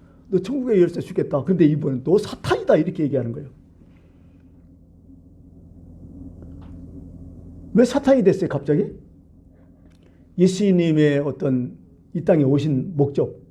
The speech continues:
사실 예수님이 처음으로 말씀하신 거예요, 제자들에게 이거. 처음이니까 깜짝 놀랬겠죠. 이건 이해해. 한마디 쓰면 안 하다가 처음으로 얘기하는 거예요, 처음으로. 그다음에 "내가 많은 고난을 받고 십자가에 돌아가고 그 후에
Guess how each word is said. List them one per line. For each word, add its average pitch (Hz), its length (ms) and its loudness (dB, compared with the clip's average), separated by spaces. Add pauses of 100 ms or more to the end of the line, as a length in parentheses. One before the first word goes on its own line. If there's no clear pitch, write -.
(140)
사실 262 280 -4
예수님이 190 340 2
처음으로 359 460 0
말씀하신 170 480 0
거예요, 180 120 -6
제자들에게 127 560 -8
이거. 120 180 -16 (880)
처음이니까 170 1000 0 (400)
깜짝 285 340 4
놀랬겠죠. 196 720 0 (100)
이건 233 320 4
이해해. 240 600 4 (800)
한마디 - 520 -4
쓰면 269 280 -6
안 165 120 -4
하다가 196 360 -6
처음으로 339 600 2
얘기하는 151 360 2
거예요, 127 160 -10
처음으로. - 460 -8 (380)
그다음에 170 400 2 (200)
"내가 143 580 -2
많은 143 260 -2
고난을 143 280 -2
받고 117 160 -6
십자가에 131 640 -2
돌아가고 123 600 -6
그 123 220 -4
후에 139 220 0